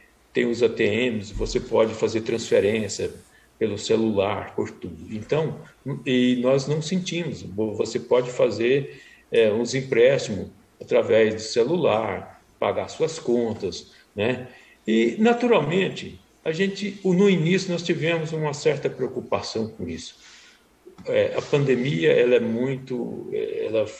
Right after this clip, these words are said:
veio muito devastadora, ela veio mu-, com muita força, uma coisa que nós jamais imaginávamos, né,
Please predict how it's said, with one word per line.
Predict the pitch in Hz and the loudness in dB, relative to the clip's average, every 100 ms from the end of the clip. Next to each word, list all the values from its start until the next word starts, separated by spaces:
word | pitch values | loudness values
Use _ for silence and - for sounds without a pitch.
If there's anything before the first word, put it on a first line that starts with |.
| - - - - | -20 -20 -20 -2
veio | 110 120 | 2 2
muito | 107 120 117 110 101 - _ _ | 2 -2 -2 -6 -8 -18 _ _
devastadora, | 107 107 101 - 90 - 113 120 107 | -2 2 0 0 -2 0 2 2 2
ela | 92 101 92 | 2 2 2
veio | 101 101 | 0 -2
mu-, | 101 117 | -4 -6
com | - - | -10 -8
muita | 101 107 113 117 | -4 -4 -4 -6
força, | - - - 120 123 - 92 87 - - - | -8 -10 2 4 4 2 -6 -8 -16 -20 -10
uma | 117 | -8
coisa | - 120 117 113 | -2 0 0 -2
que | 117 | -2
nós | 107 101 107 104 101 - - | -4 0 2 2 -2 -10 -10
jamais | 107 104 98 107 104 98 | -2 -2 0 0 0 -2
imaginávamos, | 98 98 95 92 95 82 87 85 - - _ _ - | -4 -4 -4 -4 -4 -4 -8 -14 -16 -18 _ _ -8
né, | 95 110 | -6 -6